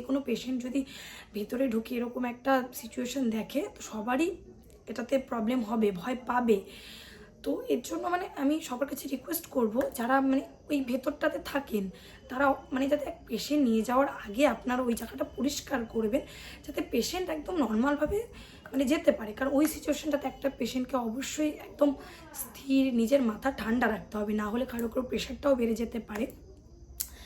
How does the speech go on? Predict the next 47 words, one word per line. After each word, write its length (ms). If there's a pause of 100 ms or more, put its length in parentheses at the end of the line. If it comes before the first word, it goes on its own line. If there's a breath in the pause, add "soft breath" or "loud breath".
(380 loud breath)
তো 80
চলো 240
পরের 320
ধাপটা 380
আমি 260
বলি। 440 (480 loud breath)
তো 80
আমি 380
ভেতরে 340
ঢোকার 220
সঙ্গে 260
সঙ্গে 280
ওই 260
পেশেন্টটাকে 520
কিছুক্ষণ 420
পরে 140
বের 180
করে 220
দেওয়া, 180 (180)
দিয়ে 160
দেওয়া 160
হলো। 220 (540 loud breath)
বের 120
করে 180
দেওয়ার 140
পর 60 (100)
আমাকে 200
বেডের 260
মধ্যে 200
শুয়ে 260
দেওয়া 220
হলো। 220 (380 loud breath)
তারপর 200
বসানো 460
just 220 (180)
এরকম 340
মানে 140
পাটা 360
লম্বা 340
করে 200
আমাকে 240
বসানো 420
হয়েছে। 260 (520 loud breath)
তো 80
বললো 320
যে 120
কিছুটা 340